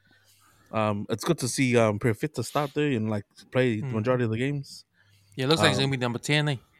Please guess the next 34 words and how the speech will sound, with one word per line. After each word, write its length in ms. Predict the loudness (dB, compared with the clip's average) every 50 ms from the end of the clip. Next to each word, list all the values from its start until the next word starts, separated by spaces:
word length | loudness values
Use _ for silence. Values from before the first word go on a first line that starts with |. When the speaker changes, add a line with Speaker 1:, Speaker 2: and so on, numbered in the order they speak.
| _ _
Speaker 1:
yeah, 140 | 2 4 4
I 20 | 4
think, 340 | 2 0 -2 -2 -4 -6 -12 -16 -20 -16 -14
Speaker 2:
And 360 | -14 -12 -10 -4 0 2 4
Zaha's 260 | 6 6 6 4 4 2
Speaker 1:
um, 40 |
Speaker 2:
gonna 120 | 2 0 0
be 160 | 0 -2 -2
fifteen. 380 | -2 -4 -6 -6 -4 -4 -6 -6 _ _ _ _ _ -20 -20 -20 -20 -20 -10 -2
Speaker 1:
Yeah, 220 | 2 2 4 2 2 2 2
bro, 220 | 4 4 4 4
Zaha's 380 | 4 4 4 4 4 2 0 -4 -10 -18 _ _ 0
better 160 | 2 2 2
at 80 | 2 2
the 100 | 0 2
back, 260 | 4 4 2 2 0
man. 280 | -6 -6 -6 -8 -10 -14 _ _ _ _ _ _ _ _ _ _ -12
Speaker 2:
Mm. 140 | -6 -2 0
Speaker 1:
I 40 | 0
reckon, 440 | 0 0 -2 -4 -6 -6 -6 -6 -6
yeah. 300 | -6 -6 -6 -6 -8 -12 -16 _ _ _ -2
His, 180 | -2 -2 0
his 240 | 0 -2 -2 -2 -6
counter-racking, 760 | -8 -6 -2 0 0 2 0 0 -2 -2 -4 -6 -4 -4 -6 -8 _ _ _ _ _ _ _ _ _ _ _ _ _ _ -2
um, 260 | 0 0 0 0 -2 -2
his 180 | -2 -2 -2
counter-attack 640 | -2 -2 0 0 2 0 0 -2 -2 -6 -6 -6 -6
is 120 | -6 -6
better, 380 | 0 _ 4 4 4 4 2 -2 -6 -10
I 100 | -12 -10
think, 320 | -6 -4 -4 -4 -4 -6 _ _ _ _ _ -6
in 100 | -2 0
open 240 | 0 0 0 -4 -8
space. 520 | -8 -6 -6 -8 -8 -8 -12 -18 -18 -20